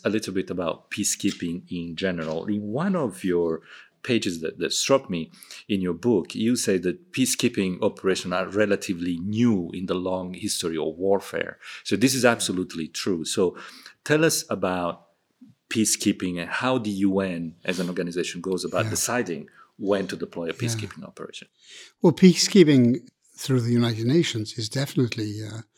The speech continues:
Speaker 2: different. You know, armies are usually fielded to suppress or to defeat their enemies by force of arms.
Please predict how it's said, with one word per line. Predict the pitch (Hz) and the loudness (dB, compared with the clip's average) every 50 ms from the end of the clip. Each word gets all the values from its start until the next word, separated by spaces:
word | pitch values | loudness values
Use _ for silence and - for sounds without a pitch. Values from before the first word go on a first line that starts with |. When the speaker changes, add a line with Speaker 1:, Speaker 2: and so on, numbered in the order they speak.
| _ - _ _ _ | _ -20 _ _ _
Speaker 2:
different. | - 143 117 - - - 104 110 110 - - _ - - - _ - | -2 0 0 0 -4 -6 -8 -8 -8 -12 -16 _ -20 -20 -16 _ 0
You | - | 2
know, | 135 135 - - | 2 2 2 2
armies | 135 147 160 170 170 156 143 131 117 | 4 6 8 8 8 8 8 6 4
are | 131 | 4
usually | 127 131 147 151 135 120 123 123 | 4 6 6 6 6 4 2 2
fielded | - - - 165 175 165 135 113 104 113 123 113 - _ _ _ - - - - _ _ _ _ _ - | 2 8 10 10 10 10 8 6 2 0 -2 -4 -6 _ _ _ -20 -20 -20 -20 _ _ _ _ _ 2
to | - - 160 147 147 147 147 147 160 - - - | 4 6 8 8 10 10 8 8 6 4 0 -2
suppress | - - - - - 120 - - - 151 143 151 147 - - - | 0 2 2 4 2 2 -2 -2 0 2 2 4 4 2 2 0
or | 160 135 120 113 107 | 0 -2 -4 -4 -6
to | - - 123 | -4 -6 -2
defeat | 110 135 117 - - - 165 156 160 - | 0 0 0 2 6 6 6 6 6 2
their | 151 - - | 2 4 4
enemies | 139 156 185 185 131 101 92 104 101 - - _ _ _ - | 6 8 8 6 6 4 0 -6 -8 -8 -10 _ _ _ -12
by | 117 110 - 127 123 123 117 | -10 -4 -2 -2 -2 -2 -2
force | 117 - - 143 135 - - | -4 -2 0 0 0 2 0
of | 143 123 | 0 0
arms. | 156 165 170 123 101 101 107 - - | 0 -2 -2 -4 -6 -6 -8 -10 -12